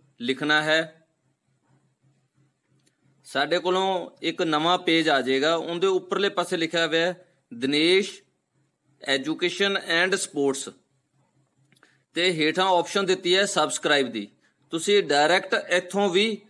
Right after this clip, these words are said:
ਸਬਸਕ੍ਰਾਈਬ ਕਰ ਸਕਦੇ ਹੋ। ਜੇਕਰ ਕੋਈ ਵੀਡੀਓ ਦੇਖ ਰਹੇ ਹੋ, ਜਿਵੇਂ ਕਿ ਆਪਾਂ ਚੈਨਲ ਖੋਲ੍ਹ ਲਿਆ ਤੇ ਆਪਾਂ ਕੋਈ ਵੀਡੀਓ ਦੇਖ ਰਹੇ ਹਾਂ, ਤਾਂ ਜਦੋਂ ਵੀਡੀਓ ਚੱਲੇਗੀ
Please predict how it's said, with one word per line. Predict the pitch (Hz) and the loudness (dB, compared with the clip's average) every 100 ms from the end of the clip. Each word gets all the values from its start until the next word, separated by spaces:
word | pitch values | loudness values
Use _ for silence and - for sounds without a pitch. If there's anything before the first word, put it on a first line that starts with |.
| _ | _
ਸਬਸਕ੍ਰਾਈਬ | - 165 160 160 180 170 190 | -4 2 2 0 2 4 4
ਕਰ | 202 165 | 2 0
ਸਕਦੇ | - 151 135 113 | 0 -4 -2 -6
ਹੋ। | 101 98 _ _ _ _ _ | -8 -14 _ _ _ _ _
ਜੇਕਰ | 117 131 180 202 214 | -6 -2 0 0 2
ਕੋਈ | 214 214 | 2 2
ਵੀਡੀਓ | 170 165 202 240 | 4 2 4 4
ਦੇਖ | 202 180 | 4 4
ਰਹੇ | 175 165 | 4 4
ਹੋ, | 160 147 131 127 - - | 4 2 2 -4 -18 -6
ਜਿਵੇਂ | 139 165 | -2 -2
ਕਿ | 165 | 0
ਆਪਾਂ | 170 175 | 0 0
ਚੈਨਲ | 170 160 170 170 | 0 0 0 0
ਖੋਲ੍ਹ | 151 156 | 0 2
ਲਿਆ | 160 139 135 - _ _ _ _ _ _ _ _ _ _ _ _ _ _ _ _ _ 165 | 2 0 -4 -14 _ _ _ _ _ _ _ _ _ _ _ _ _ _ _ _ _ -4
ਤੇ | 170 | -2
ਆਪਾਂ | 165 170 202 185 | 0 2 2 2
ਕੋਈ | 190 208 | 2 2
ਵੀਡੀਓ | 175 185 214 220 | 4 4 6 4
ਦੇਖ | 165 147 | 4 2
ਰਹੇ | 131 131 127 123 | 0 0 -2 -4
ਹਾਂ, | 117 113 _ _ _ _ _ _ _ _ _ _ _ _ _ _ _ _ _ _ _ _ _ _ _ _ _ _ _ _ _ _ _ _ _ _ _ _ _ _ _ - | -6 -12 _ _ _ _ _ _ _ _ _ _ _ _ _ _ _ _ _ _ _ _ _ _ _ _ _ _ _ _ _ _ _ _ _ _ _ _ _ _ _ -6
ਤਾਂ | 151 | -2
ਜਦੋਂ | 160 180 | 0 0
ਵੀਡੀਓ | 185 185 196 214 | 4 4 6 4
ਚੱਲੇਗੀ | 208 156 160 180 202 214 | 4 2 2 2 2 0